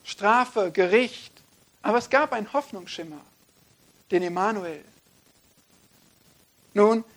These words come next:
Kapitel acht, Vers vierzehn, dieser, der wird zum Stein des Anstoßes und zum Fels des Strauchelns für die beiden Häuser Israels werden. Sie wurden nicht gerettet durch den Immanuel, weil sie haben ihn abgelehnt. Es war ein Fels des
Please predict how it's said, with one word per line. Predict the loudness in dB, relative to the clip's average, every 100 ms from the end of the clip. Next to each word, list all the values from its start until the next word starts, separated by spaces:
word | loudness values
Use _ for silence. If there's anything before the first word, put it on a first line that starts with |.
| 2
Kapitel | 4 6 4
acht, | 4 4
Vers | 2 2 2
vierzehn, | 4 4 8 4 4 -2 -10 _ _
dieser, | 2 6 8 8 6 0 -20 _ _
der | 4 6
wird | 6 6 4
zum | -2 0
Stein | -2 2 2 4 2
des | 0 0 -4
Anstoßes | 0 2 0 2 2 2 -2 -4
und | -6 -4
zum | -6
Fels | 0 4 6 4
des | 0 -2
Strauchelns | -2 2 8 8 6 2 2 0
für | 2 2
die |
beiden | 4 4 4 2
Häuser | 2 2 2
Israels | -4 -6 -2 0 -2 -4
werden. | -8 -8 -10 -20 _ _ _ _ _ _ _ _ _ _ _ _
Sie | -2 4
wurden | 8 8 6
nicht | -2 -2
gerettet | 0 4 4 2 -2 -2
durch | -2
den | 0 -2
Immanuel, | 0 0 2 2
weil | 4 2
sie | 4
haben | 2
ihn | 2 -2
abgelehnt. | -2 -2 0 0 -2 -10 -10
Es | 0
war | 4 6
ein | 4
Fels | -2 2 2 2 -6 _ _ _ 0
des | 0 0 -10